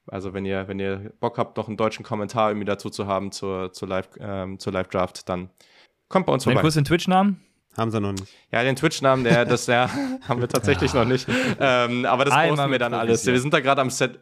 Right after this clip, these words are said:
Speaker 1: ja, ja, ich weiß, wir sind da gerade am Setup. Das hat sich alles ein bisschen gezogen.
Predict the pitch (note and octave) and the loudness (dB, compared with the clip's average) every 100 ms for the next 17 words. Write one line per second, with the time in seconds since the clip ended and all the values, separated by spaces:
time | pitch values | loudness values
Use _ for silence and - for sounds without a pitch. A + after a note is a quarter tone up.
0 | _ - C#3 A2+ A#2+ A#2+ - G#2+ A2 A#2 | _ -14 -4 2 4 2 2 0 0 -2
1 | A2+ B2+ A#2+ A#2 A2 B2 A#2 G2+ G#2 A#2 | -2 0 2 0 0 -2 0 -2 0 -2
2 | - G2 A2 A2+ A2 A2 G#2 A2+ G#2+ | -2 -2 -2 -4 -2 -2 -2 0 -2